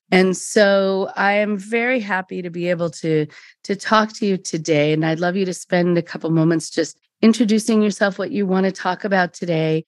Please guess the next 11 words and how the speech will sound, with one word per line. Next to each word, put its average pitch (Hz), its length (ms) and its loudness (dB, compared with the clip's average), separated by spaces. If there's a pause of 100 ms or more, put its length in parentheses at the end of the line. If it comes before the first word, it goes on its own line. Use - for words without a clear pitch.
and 190 80 2
also 196 280 2
a 185 40 0
little 196 240 -2
bit 190 160 -2
about 180 380 -4
you 175 420 0
now, 190 420 0
what 156 220 -2
you're 180 160 -2
doing. 143 440 0